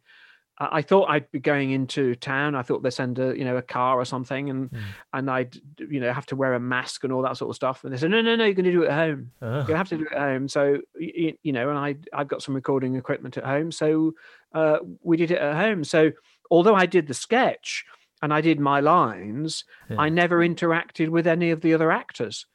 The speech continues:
Speaker 2: Oh.
Speaker 1: So when I saw the sketch, um, uh, yeah, obviously I knew what the sketch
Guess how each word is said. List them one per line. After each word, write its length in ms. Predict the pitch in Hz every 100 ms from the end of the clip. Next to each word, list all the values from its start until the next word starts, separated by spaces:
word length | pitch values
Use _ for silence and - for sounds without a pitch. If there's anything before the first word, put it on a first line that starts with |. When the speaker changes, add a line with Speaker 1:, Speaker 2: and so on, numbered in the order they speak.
| -
Speaker 2:
Oh. 240 | 120 143 135
Speaker 1:
So 380 | - 165 160 - -
when 280 | 165 196 185
I 100 | 160
saw 260 | - 175
the 80 | 127
sketch, 760 | - 175 143 - - - - - _
um, 560 | 156 147 147 147 135 - _ 147
uh, 240 | 147 127 - -
yeah, 220 | 156 175
obviously 260 | 165 -
I 20 | 139
knew 140 | 135
what 80 | -
the 80 | 123
sketch 400 | 156 - -